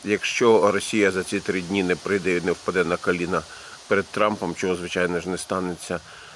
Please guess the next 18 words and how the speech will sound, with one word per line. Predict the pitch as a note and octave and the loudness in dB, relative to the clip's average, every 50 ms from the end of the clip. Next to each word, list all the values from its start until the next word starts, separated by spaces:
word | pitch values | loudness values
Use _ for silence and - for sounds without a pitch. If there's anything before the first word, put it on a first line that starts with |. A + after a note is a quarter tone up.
| - - | -10 -2
то | - G2+ F#2 | 0 0 0
будуть | F2 G2+ G#2 G2 F2+ - | 0 -2 -4 -4 -4 -4
введені | D#2+ F2+ F#2+ E2+ F2+ E2+ F2 F#2 | 0 0 0 0 0 -4 -4 -4
нові | F2+ F2+ F2 E2 F#2 | -4 -4 -4 -6 -6
санкції, | - - - G2+ A2+ B2+ B2+ - - B2+ A#2+ A#2 A#2 A2 - - - - - | -6 -2 -2 0 0 -2 -4 -4 -4 -4 -4 -4 -6 -10 -14 -18 -20 -12 -8
і | G#2 G2+ | -6 -6
їх | F#2 E2+ F2 E2+ | -6 -6 -10 -10
буде | D#2 F2 E2 F#2 | -10 -6 -4 -4
багато. | E2+ D2 E2+ E2+ - F#2 F#2 G#2 - - B2+ B2 - - - - - - - - | -4 -2 -4 -4 2 2 2 2 2 -4 -8 -10 -12 -16 -20 -20 -20 -20 -8 -4
І | F#2 G2 F2+ | -2 -2 -2
просто | - - G2 A2 - - - G2+ F#2 - F2+ | 0 2 2 2 2 4 4 4 4 6 4
Росія | F#2+ F#2+ - - A2 G2+ F#2+ | 2 0 0 2 2 2 2
попадає | - F#2+ - - F#2+ F2 F#2+ F2 F2+ | 0 -4 -4 -2 2 2 4 2 2
в | - | 0
пакет | - - G2+ F#2 - - G2 E2 - | -2 -4 -4 -4 0 0 0 0 0
оцих | F#2 - - - F2 - | -4 -8 -8 -10 -8 -6
санкцій, | - G2 F2+ F2 F#2+ E2+ - - F2 E2+ C#2+ - - - - - - E2+ | 0 0 2 2 0 -4 -6 -8 -6 -6 -6 -8 -10 -14 -16 -12 -8 -6
мит | F2 F#2 F#2+ F#2 F2 | -4 -2 0 -2 -2